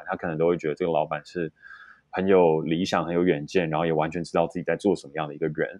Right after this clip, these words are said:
就是他会觉得，因为他代表一种使命、一种方向，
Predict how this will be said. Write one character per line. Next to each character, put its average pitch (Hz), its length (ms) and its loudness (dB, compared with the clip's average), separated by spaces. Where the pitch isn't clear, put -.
就 90 140 -2
是 90 100 -2
他 87 140 0
会 92 80 4
觉 82 120 -2
得， 80 80 2
因 82 100 -2
为 92 140 2
他 90 240 -2
代 110 160 4
表 76 200 2
一 87 60 2
种 85 160 -4
使 - 280 -8
命、 82 180 -6
一 - 20 -6
种 69 180 -8
方 78 220 -8
向， 76 180 -6